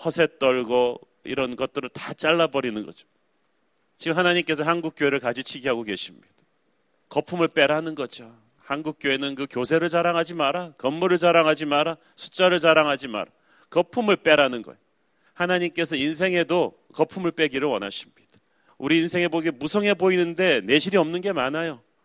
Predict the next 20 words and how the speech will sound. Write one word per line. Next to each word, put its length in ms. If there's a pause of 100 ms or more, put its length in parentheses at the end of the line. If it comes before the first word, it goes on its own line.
(140)
학위는 420
있는데 640 (280)
실력이 440
없어요. 320
말 180
시켜보면은. 640 (460)
그 100
사람 240
말 140
시켜보고 840
글 160
쓴 220
거 100
보면은 320
알아요. 440 (480)
그런데 280
우리는 400 (180)
명문대학 540
학위를 260
원하지만 640